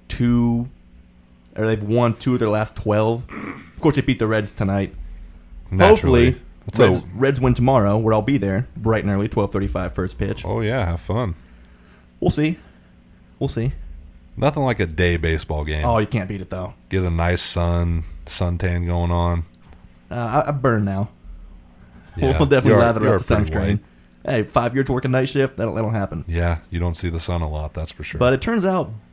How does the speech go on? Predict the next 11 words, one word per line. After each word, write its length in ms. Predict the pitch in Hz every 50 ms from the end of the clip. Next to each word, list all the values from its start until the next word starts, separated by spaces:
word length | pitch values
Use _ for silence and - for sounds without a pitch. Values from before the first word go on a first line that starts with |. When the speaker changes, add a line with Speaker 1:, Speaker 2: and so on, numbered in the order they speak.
| - _ - - _
Speaker 1:
building 320 | 143 147 156 208 233 208
your 120 | 196 180 175
rotation 420 | 151 139 143 147 143 151 147 151
with 100 | 135 107
forty-year-old 640 | - - 127 120 113 127 127 117 110 113 110 101 -
pitchers 480 | 113 110 107 - 127 135 135 139 - - - - - - - - -
isn't 260 | 151 165 165 170 160 -
really 160 | 143 143 139
the 80 | 123 131
best 300 | 117 135 127 120 - -
thing. 260 | 139 196 190 120 -